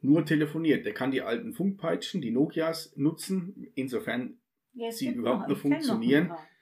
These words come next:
Speaker 1: dann können sie das machen. Schlussendlich, ob das die E-Mails sind, die drüber laufen, WhatsApp, ähm, Kommunikation,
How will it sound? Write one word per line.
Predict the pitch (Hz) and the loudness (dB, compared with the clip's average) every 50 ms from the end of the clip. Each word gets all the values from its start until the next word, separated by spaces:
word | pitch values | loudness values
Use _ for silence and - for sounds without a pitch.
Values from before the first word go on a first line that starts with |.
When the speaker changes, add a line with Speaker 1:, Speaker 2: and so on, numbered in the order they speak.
| _ _ _ | _ _ _
Speaker 1:
dann | 120 117 | -10 -4
können | - 139 135 | -2 -2 0
sie | 131 131 117 | 0 -2 -4
das | 120 120 - | -4 -4 -4
machen. | 170 175 170 147 - 101 95 - _ _ _ _ _ _ | -2 -2 -2 -2 -2 -6 -10 -12 _ _ _ _ _ _
Schlussendlich, | - - 135 135 139 143 156 156 - 160 160 151 - - _ _ _ _ _ _ _ _ _ _ _ _ _ _ | -6 -4 -2 0 2 2 2 2 2 -2 -2 -2 -4 -14 _ _ _ _ _ _ _ _ _ _ _ _ _ _
ob | 247 247 - - | -4 -4 0 2
das | - 107 104 - - - _ _ _ _ _ _ | 0 0 0 -2 -10 -16 _ _ _ _ _ _
die | _ - - 147 120 120 | _ -8 -8 -6 -2 0
E-Mails | 135 139 147 151 151 151 151 | 2 2 4 2 2 0 0
sind, | - 151 156 151 | 0 0 0 0
die | 143 131 | -4 -6
drüber | - 139 135 131 127 | -6 -2 0 0 0
laufen, | 127 123 123 123 143 143 135 - _ _ _ _ _ | 2 0 -2 -2 -2 -6 -10 -10 _ _ _ _ _
WhatsApp, | - - 127 127 - - - - - - - _ _ _ _ _ _ - | -6 -4 -4 -4 -4 -8 -8 -8 -8 -8 -10 _ _ _ _ _ _ -6
ähm, | 113 117 120 123 123 120 120 120 117 - - _ _ | -6 -4 -4 -4 -2 -2 -2 -2 -2 -4 -8 _ _
Kommunikation, | - 135 123 120 123 127 - - 117 113 - - - 113 110 117 117 113 - | -4 -2 0 0 0 -2 -4 -6 -8 -10 -10 -6 -6 -6 -4 -6 -8 -12 -16